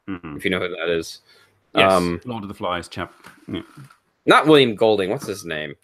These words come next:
Speaker 1: Oh.
Speaker 2: William
Speaker 1: Not
Speaker 2: Goldman, the
Speaker 1: Oh.
Speaker 2: guy who did, uh, not Golding, William Goldman, the guy who wrote Marathon Man and Princess
Speaker 1: Hmm.
Speaker 2: Bride and, and several others. Uh, so,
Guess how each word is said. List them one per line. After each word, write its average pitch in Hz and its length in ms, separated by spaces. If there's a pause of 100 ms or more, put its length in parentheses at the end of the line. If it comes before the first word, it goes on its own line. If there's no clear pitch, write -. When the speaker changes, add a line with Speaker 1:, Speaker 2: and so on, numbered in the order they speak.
(100)
Speaker 1:
Oh. 87 260 (380)
Speaker 2:
William 190 300
Speaker 1:
Not 131 120
Speaker 2:
Goldman, 165 600 (280)
the 98 120
Speaker 1:
Oh. - 60
Speaker 2:
guy 160 180
who 156 140
did, 143 320
uh, 117 180
not 135 240
Golding, 98 480 (460)
William 165 420
Goldman, 139 380
the 107 60
guy 127 200
who 135 60
wrote 123 200
Marathon 110 520
Man 98 340
and 82 260 (460)
Princess 110 380
Speaker 1:
Hmm. - 80
Speaker 2:
Bride 98 520
and, 82 240 (800)
and 107 320
several 117 360
others. 87 380 (600)
Uh, 98 440 (1400)
so, 143 680